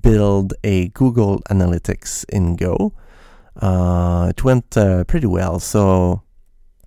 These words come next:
yes, I think, I think it's a, it's a nice, uh, it's a nice course. Uh, will, will give, uh, the, uh, the students a, a, a fully, you know, a full website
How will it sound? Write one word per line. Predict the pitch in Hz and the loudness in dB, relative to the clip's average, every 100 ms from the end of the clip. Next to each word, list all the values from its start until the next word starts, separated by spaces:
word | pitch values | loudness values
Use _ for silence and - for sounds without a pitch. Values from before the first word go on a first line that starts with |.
| - - | -14 0
yes, | 170 202 - | 4 4 2
I | 120 | -2
think, | 143 127 | 0 0
I | 123 | 0
think | 147 131 | 0 -2
it's | - | 0
a, | 104 95 98 | 2 2 0
it's | - - - - | -2 -4 -4 0
a | |
nice, | 110 101 95 98 - | 2 4 2 0 -2
uh, | 107 95 92 92 | 0 2 2 0
it's | 95 - | 0 2
a | |
nice | 107 95 | 2 0
course. | - 107 101 95 92 - - | -2 0 2 2 0 -4 -2
Uh, | 92 90 90 95 - - - - - - - - - _ _ - - | 0 0 0 -4 -8 -18 -20 -20 -20 -20 -20 -20 -20 _ _ -20 -18
will, | 135 123 113 104 101 101 | -4 2 4 4 2 0
will | 110 104 | 0 0
give, | 98 113 104 101 98 | 2 4 4 4 4
uh, | 95 92 | 4 4
the, | 98 95 90 | 2 2 2
uh, | 90 92 | 0 -2
the | 95 | -4
students | - 120 113 92 90 - - - | 0 2 4 4 0 -2 -8 -6
a, | 98 98 98 98 95 - | -4 -4 -4 -4 -4 -6
a, | - 90 - | -6 -6 -6
a | |
fully, | 101 - 123 107 95 85 - | -6 -2 0 2 2 0 -2
you | - | 2
know, | 104 87 | 2 2
a | |
full | - - 123 | -2 0 2
website | 101 101 - 92 87 | 4 2 0 -2 -4